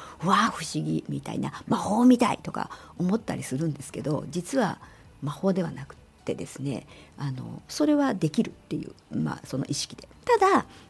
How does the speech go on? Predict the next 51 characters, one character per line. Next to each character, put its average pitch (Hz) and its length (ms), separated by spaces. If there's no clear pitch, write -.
た 427 120
だ - 120
し - 140
で - 100
す - 140
よ、 330 200
そ 269 180
の 269 240
意 - 60
識 - 300
の 139 120
レ 135 120
ベ 123 120
ル 139 160
が 151 260
あ - 100
る 370 240
程 135 200
度、 160 280
う 185 80
ん、 175 340
そ 180 120
の 165 80
集 208 200
合 196 200
意 196 60
識 - 160
の 135 100
レ 127 80
ベ 139 140
ル 165 80
っ - 20
て - 160
い 135 60
う 120 40
も - 120
の 127 140
が、 147 300
そ 151 120
の 131 180
自 170 160
分 311 160
さ 427 140
え 262 80
良 156 120
け 185 140
れ - 80
ば - 100
と - 120
か - 160
ね - 180